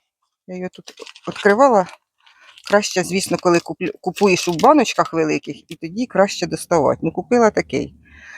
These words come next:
тому що не було в великих баночках у нас в магазині. А в інтернеті, е, ну, замовлю пізніше трошки. Так, е, це в нас тут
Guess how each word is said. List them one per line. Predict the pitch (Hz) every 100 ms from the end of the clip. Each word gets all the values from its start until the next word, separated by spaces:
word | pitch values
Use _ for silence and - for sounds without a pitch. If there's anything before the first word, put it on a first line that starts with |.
| - -
тому | 170
що | - 185
не | 170
було | 160 147
в |
великих | 139 135 - 139
баночках | 139 - - -
у | -
нас | -
в | -
магазині. | 135 147 - 143 - - -
А | 165
в |
інтернеті, | 160 160 185 208 156 160 _ - - - - - -
е, | 165 160 156 151 147 160 165 - -
ну, | 196 185 165 - _
замовлю | 165 165 156 147 -
пізніше | 143 123 - -
трошки. | - - - 147 - - _ _ - - - - - _ - -
Так, | 147 - -
е, | 135 151
це | - 262
в |
нас | 233 220 -
тут | -